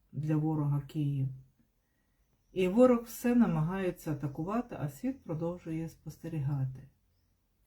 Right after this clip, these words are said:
Та ще скільки це все буде тривати?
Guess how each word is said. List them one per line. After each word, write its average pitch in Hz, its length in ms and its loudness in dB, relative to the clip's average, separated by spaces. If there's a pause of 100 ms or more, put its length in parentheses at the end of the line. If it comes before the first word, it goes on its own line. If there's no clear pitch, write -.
Та 170 120 -4
ще - 260 -4
скільки 147 500 -4
це 135 180 -6
все 156 380 -6 (200)
буде 139 400 -6
тривати? 135 600 -4